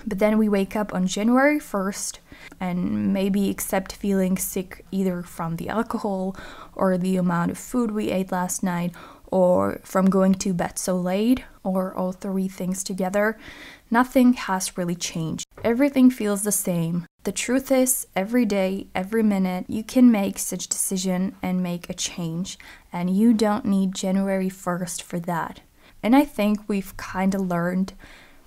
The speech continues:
to use New Year as an excuse to postpone whatever it is we want for later. As someone dealing with procrastination, I can see some similarities with setting New Year's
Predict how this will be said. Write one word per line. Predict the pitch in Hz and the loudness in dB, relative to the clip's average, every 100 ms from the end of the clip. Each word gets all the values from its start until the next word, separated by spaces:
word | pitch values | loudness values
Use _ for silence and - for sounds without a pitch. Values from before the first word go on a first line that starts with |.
| - - - | -20 -12 -2
to | 208 | 0
use | 190 190 190 202 | 2 2 0 4
New | 202 | 6
Year | 202 190 185 185 185 - | 6 2 0 0 -2 -4
as | 185 | 0
an | 196 | 0
excuse | 175 - - - 196 214 - | 0 -4 -8 -2 -2 -2 -6
to | 190 | -6
postpone | 208 196 - - 185 180 185 185 - - | -4 -4 -6 -2 0 2 0 -4 -12 -8
whatever | 202 196 - 196 196 202 208 - | 0 0 2 -2 0 -2 -4 -4
it | 190 | -2
is | 185 202 - | 0 0 -2
we | 202 196 | -2 0
want | 185 175 175 208 | 2 2 2 0
for | - 190 180 | -4 -6 -4
later. | 170 170 170 226 262 269 - - - _ - | -4 -4 -2 0 0 -4 -20 -20 -20 _ -6
As | - | -2
someone | 214 196 196 190 | 2 2 4 2
dealing | 190 185 185 | 2 0 0
with | 190 190 | -2 -6
procrastination, | - - 170 170 - 190 185 - 202 190 190 - | -10 -6 -6 -6 -2 0 0 -2 0 0 0 2
I | 277 | 2
can | 320 285 | 4 2
see | - 226 | 2 -2
some | 226 214 | 0 0
similarities | 196 202 196 190 180 185 190 196 202 - | 0 0 0 0 0 -2 -2 -2 -4 -4
with | 190 185 - | -4 -4 -6
setting | - - 185 185 - | -10 -4 0 0 2
New | 190 185 | 4 4
Year's | 180 175 185 185 | 2 -2 -4 -6